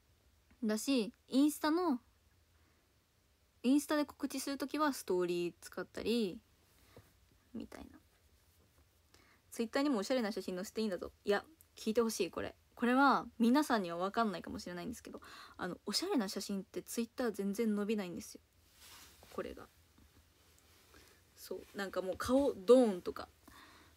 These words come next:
なんかもう分かりやすい。なんか、なんだろう。「顔です」みたいな写真とかの方が、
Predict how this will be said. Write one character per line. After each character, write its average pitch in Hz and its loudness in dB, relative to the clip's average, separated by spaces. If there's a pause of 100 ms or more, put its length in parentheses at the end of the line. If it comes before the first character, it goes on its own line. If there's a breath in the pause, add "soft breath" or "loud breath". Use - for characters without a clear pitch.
な 196 -4
ん 175 -6
か - -10 (460)
も 185 0
う 180 2
分 202 4
か 294 4
り 311 6
や 302 6
す 269 -2
い。 - -6 (260)
な 196 -4
ん 180 -6
か、 - -12 (160)
な 190 -6
ん 180 -6
だ - -12
ろ - -12
う。 - -18 (1120 loud breath)
「顔 285 4
で 311 4
す」 - -6 (180)
み 185 -6
た 170 -6
い 143 -8
な - -16
写 - -10
真 202 -6
と 208 -4
か 196 -8
の 196 -10
方 226 -8
が、 294 -6